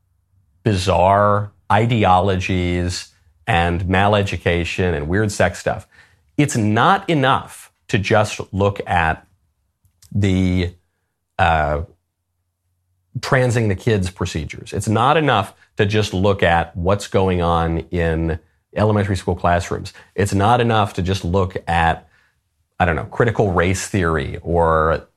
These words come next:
men competing in women's sports or all of that. If you really wanted to protect young people, you would just go after porn. This is a ubiquitous problem. The average age of being exposed to porn is something like eleven. It can go down as low as age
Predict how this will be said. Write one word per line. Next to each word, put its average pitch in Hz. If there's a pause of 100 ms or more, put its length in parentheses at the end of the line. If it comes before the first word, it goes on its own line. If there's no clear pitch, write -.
(540)
men 107
competing 101
in 90
women's 87
sports 80
or -
all 85
of -
that. - (520)
If 123
you 233
really 277
wanted 139
to 131
protect 110
young 87
people, 117
you 117
would 147
just 214
go 110
after 107
porn. 90
This 92
is 117
a 120
ubiquitous 98
problem. 95 (1040)
The 110
average 123
age 98
of 92
being 90
exposed 113
to 113
porn 107
is 82
something 101
like 90
eleven. 85
It -
can 82
go 85
down 82
as -
low 85
as 76 (100)
age 82